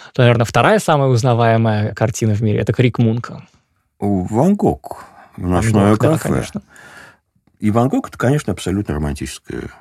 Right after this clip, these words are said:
Speaker 1: Ну да.
Speaker 2: дело. То есть, э, если бы его не было, его бы надо было придумать. Пикассо, наверно, и Пикассо был соперником Леонардо вот в этой культовости в двадцатом веке, но подозреваю, что уже не сейчас. Слушайте, мы же проходим очень интересное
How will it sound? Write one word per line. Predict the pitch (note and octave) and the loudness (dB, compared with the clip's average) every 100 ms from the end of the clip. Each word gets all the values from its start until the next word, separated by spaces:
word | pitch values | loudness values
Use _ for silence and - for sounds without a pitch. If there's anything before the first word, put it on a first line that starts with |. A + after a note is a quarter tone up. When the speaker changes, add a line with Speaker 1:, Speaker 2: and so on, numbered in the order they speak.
| _ _ _ D#3+ | _ _ _ -2
Speaker 1:
Ну | D3 | 0
да. | A#2 | 0
Speaker 2:
дело. | A2 - _ _ - - | -4 -10 _ _ -20 -2
То | |
есть, | G2 E2 - | -2 -2 -6
э, | D#2+ F2 F2 F2 | -4 -2 0 0
если | G2 G#2 | 0 0
бы | G#2 | 2
его | G#2+ | 4
не | B2+ | 4
было, | F#2 E2 | 2 2
его | D#2 | 2
бы | |
надо | E2+ D2+ | 0 0
было | D2+ | -2
придумать. | D2 D#2 C2+ - - _ _ - | -2 -4 -4 -10 -18 _ _ -4
Пикассо, | A2+ F#3 G#3+ - A#2 E2 C#2+ G#1+ - | 2 2 2 -2 -2 0 -2 -6 -14
наверно, | - A2 F3+ A#3+ A3 D3+ A#2 A2+ G#2 - _ _ - | -8 0 2 4 4 2 2 0 0 -6 _ _ -2
и | G#2 | 0
Пикассо | G2+ B2 F3+ G3 - C#3+ | 0 2 2 0 -2 -4
был | C#3+ C3 - B2 A#2+ D3+ D#3+ | -2 -6 -10 -6 0 2 2
соперником | D3+ B2+ C3 F#2 D#2+ E2+ | 0 0 0 0 -2 -2
Леонардо | F2 G2 B2 G#2+ E2+ | 0 2 2 0 -2
вот | D#2+ | -2
в | - | -4
этой | D#2+ D#2+ | -4 -4
культовости | D#2 G#2+ G2+ D#2+ D#2 - | 0 2 2 0 -2 -6
в | D#2 | -6
двадцатом | D#2 E2 E2 D#2 D2+ | -2 -2 -2 -4 -4
веке, | D2 C#2+ D#2 | -4 -6 -4
но | F2 | -6
подозреваю, | - A#2 D3 D#3+ | -4 -4 -2 -2
что | D#3 | -2
уже | C3+ C3+ | -4 -2
не | C3 | -4
сейчас. | - - - - - _ C3+ | -4 -12 -14 -18 -20 _ -14
Слушайте, | - A#3 - - C3 A#2+ A#2 | -2 -2 -2 -2 0 0 0
мы | C3 - - B2+ B2+ G3 | -4 -6 -6 -4 0 0
же | A#3 - | 0 -4
проходим | - D#3+ D#3 G#3+ F3+ | -2 -2 2 2 2
очень | E3 F3 | 2 0
интересное | D3+ C#3 C#3+ C#3+ B2 A#2 A2 | -2 0 -2 -2 -2 0 0